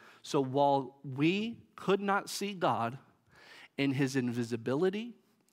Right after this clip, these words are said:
and in his infinite glory, Jesus, who is God,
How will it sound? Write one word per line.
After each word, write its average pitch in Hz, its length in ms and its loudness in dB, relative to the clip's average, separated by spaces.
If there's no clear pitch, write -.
and 131 180 2
in 127 120 0
his 127 280 -4
infinite 131 540 -2
glory, 180 640 0
Jesus, 151 1040 -6
who 131 180 -4
is 143 120 -4
God, 113 500 -4